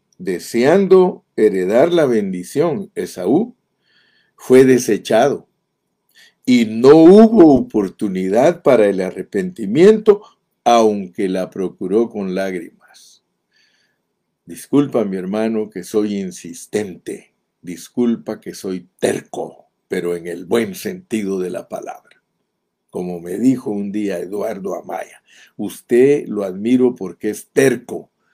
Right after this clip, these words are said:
Hermano, yo soy terco en el buen sentido de la palabra. Vive la gracia, hermano. Vive la gracia. Vivir la gracia no es vivir en desgracia, como muchos creen.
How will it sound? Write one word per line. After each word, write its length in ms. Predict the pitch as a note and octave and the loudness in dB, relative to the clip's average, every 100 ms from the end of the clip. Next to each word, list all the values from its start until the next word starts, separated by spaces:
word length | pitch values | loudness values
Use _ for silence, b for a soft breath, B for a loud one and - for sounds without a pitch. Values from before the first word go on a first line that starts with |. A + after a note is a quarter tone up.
| _ _ _ _ _ _ | _ _ _ _ _ _
Hermano, 600 | - F2 G2 A#2+ G#2+ F2+ _ - | -20 -8 -2 -2 -2 -8 _ -10
yo 280 | F#2+ A2 | -2 0
soy 260 | A#2 A#2 G#2 | 0 -2 -4
terco 680 | - A#2 B2 B2 B2+ A2 - | -2 0 0 0 0 0 -2
en 260 | - G2 F2+ | -6 -6 -6
el 200 | F2+ F2+ | -8 -8
buen 340 | F#2 A#2 C3 | -4 -2 -4
sentido 600 | A2+ A2 F#2 - A2 G#2 G2 | -6 -10 -10 -8 -6 -4 -4
de 120 | F#2+ | -6
la 180 | F#2 - | -10 -14
palabra. 600 | E2+ E2 - _ _ _ _ _ _ b b b b b | -18 -18 -20 _ _ _ _ _ _ b b b b b
Vive 460 | - F2 B2+ B2+ A2 | -20 2 4 6 4
la 160 | G2+ F#2 | 0 -4
gracia, 480 | G2 A2+ A2 G#2+ | -4 -4 -6 -8
hermano. 500 | G2 F#2+ G#2 F#2+ _ _ _ | -8 -10 -12 -16 _ _ _
Vive 500 | - F2+ A#2+ A#2+ A#2 | -20 -8 0 2 2
la 160 | G2 F2+ | 0 -4
gracia. 400 | F#2+ A2+ G#2+ F#2 | -6 -6 -8 -6
Vivir 380 | G2+ F#2+ G2 A#2 | -4 -4 -2 -2
la 140 | C3 | 0
gracia 380 | A#2 A#2+ C#3+ D#3+ | 0 -2 -2 -4
no 120 | A#2+ | -4
es 160 | A2+ A2 | -4 -4
vivir 340 | G#2+ G2 G#2+ | -8 -6 -6
en 200 | G#2+ G2+ | -6 -8
desgracia, 680 | F#2+ F#2 - G#2 A#2+ - G2 | -8 -10 -6 -6 -6 -8 -8
como 260 | G#2 F#2+ F2+ | -8 -8 -8
muchos 460 | F#2+ F#2 F#2+ - | -10 -10 -12 -14
creen. 380 | - A2+ B2+ - | -12 -12 -12 -18